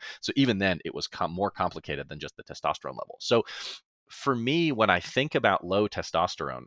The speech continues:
I am only thinking about it through the lens of clinical hypogonadism, right?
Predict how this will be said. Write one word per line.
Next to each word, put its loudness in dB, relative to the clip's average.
I 6
am 0
only 0
thinking -4
about 2
it -6
through -6
the -2
lens -2
of -10
clinical -6
hypogonadism, -4
right? -2